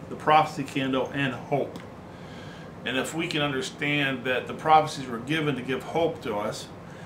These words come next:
the second candle is peace, the Bethlehem candle, which is where Christ was born at, Bethlehem. And there's significance of Bethlehem,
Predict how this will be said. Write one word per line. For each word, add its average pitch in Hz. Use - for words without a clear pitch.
the -
second 175
candle 151
is 135
peace, 175
the 139
Bethlehem 135
candle, 120
which 165
is 151
where 151
Christ 196
was 160
born 139
at, 104
Bethlehem. 156
And 156
there's 160
significance 208
of 147
Bethlehem, 131